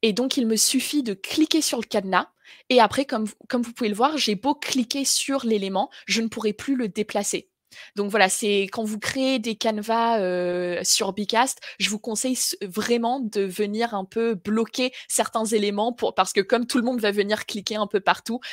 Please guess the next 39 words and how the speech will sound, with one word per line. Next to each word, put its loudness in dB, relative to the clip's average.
euh, 4
sinon -2
ça 0
peut -2
vite -4
être, 0
euh, 4
euh, 0
un 4
peu -4
le 2
bazar, 2
quoi. -6
Donc, -8
euh, 4
donc -4
voilà, 2
je -8
vous, -2
n'hésitez -4
pas, 0
c'est -6
ce -2
petit -6
cadenas, 0
voilà, 0
à 2
chaque -2
fois 0
que -8
vous -10
cliquez -6
sur -4
un -6
élément, -4
vous -14
pouvez -2
le 0
verrouiller. -6